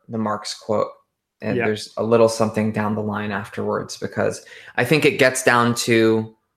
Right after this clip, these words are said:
Speaker 1: what Kleinman believes is a
Speaker 2: Right.
Speaker 1: specific error people are making. Yeah. The reason why Marx's critics construe this passage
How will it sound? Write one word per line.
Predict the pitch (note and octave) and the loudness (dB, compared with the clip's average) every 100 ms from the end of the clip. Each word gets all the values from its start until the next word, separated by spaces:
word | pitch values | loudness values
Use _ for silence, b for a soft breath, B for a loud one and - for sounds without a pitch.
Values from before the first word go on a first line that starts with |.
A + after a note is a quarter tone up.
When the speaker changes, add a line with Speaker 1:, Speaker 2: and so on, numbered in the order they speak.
| _ _ _ _ _ | _ _ _ _ _
Speaker 1:
what | - C#3 | -2 0
Kleinman | - D#3+ D#3 C#3+ | 2 4 4 4
believes | C3+ C3 | 2 2
is | A#2 | 0
a | B2 | -2
Speaker 2:
Right. | A2+ | -2
Speaker 1:
specific | - - - D3 C3 B2 | -8 -12 2 4 4 -2
error | A2+ A2 G2+ A#2+ | 0 0 0 -4
people | A2 G2+ | -8 -6
are | |
making. | G#2 G2+ - G#2+ | -6 -8 -12 -12
Yeah. | G#2 G2 G2 - _ _ B B B B _ _ | -8 -6 -8 -12 _ _ B B B B _ _
The | F3 E3+ | 2 4
reason | F3+ C#4+ C4+ G3+ D3+ | 4 2 4 4 6
why | D3 D3+ | 6 6
Marx's | D3 C#3 - D#3+ | 4 0 0 -8
critics | - B2 B2 B2 | 0 0 0 -4
construe | - C3+ B2 - G3+ | -10 -10 -8 -4 -2
this | F3+ | -2
passage | - A#2+ A2+ A#2+ A2 | -2 -2 -2 -4 -6